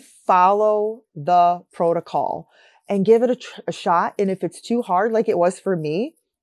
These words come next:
hire somebody. It's well worth every dollar spent, because I have <laughs> tried everything. Um,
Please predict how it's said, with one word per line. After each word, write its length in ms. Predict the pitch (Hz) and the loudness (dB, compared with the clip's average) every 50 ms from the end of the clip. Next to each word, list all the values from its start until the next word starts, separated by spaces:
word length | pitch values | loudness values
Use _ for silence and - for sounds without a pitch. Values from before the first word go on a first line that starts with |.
| _ _ | _ _
hire 360 | - - 214 220 220 214 214 | -12 -6 -2 -2 0 0 -2
somebody. 440 | 208 - 185 170 160 156 151 147 - - | -4 -6 -6 -2 -2 -2 -2 -2 -2 0
It's 180 | 196 196 - | -2 -2 -2
well 400 | 220 202 202 220 220 220 233 254 | -2 -4 2 4 4 4 4 4
worth 400 | 233 220 220 220 208 208 214 208 _ - | 2 0 0 0 0 0 -2 -6 _ -4
every 320 | 196 190 190 190 220 240 233 | -4 -4 -2 -2 -4 -4 -2
dollar 380 | 208 226 214 208 202 214 220 | -2 -2 -2 -2 -2 -2 -4
spent, 420 | 214 - - - 165 156 151 156 - _ _ _ - - _ _ _ - | -6 -6 -4 -4 -4 -2 -4 -8 -14 _ _ _ -20 -20 _ _ _ -10
because 180 | - 202 185 | -8 -4 2
I 160 | 190 175 202 | 4 4 4
have 200 | 240 262 254 233 | 4 2 -2 -6
<laughs> 0 | |
tried 580 | - - - 254 240 233 220 233 190 175 170 - _ _ _ _ _ _ _ - | -6 -2 0 2 2 2 2 2 0 0 -2 -4 _ _ _ _ _ _ _ 6
everything. 1000 | 190 202 214 214 214 214 220 233 233 254 220 - - 233 208 196 196 202 202 - _ _ - | 8 10 10 8 8 4 2 4 4 4 2 2 4 4 6 6 4 2 0 -6 _ _ -2
Um, 340 | 175 175 175 175 180 180 | 0 0 0 0 -2 -6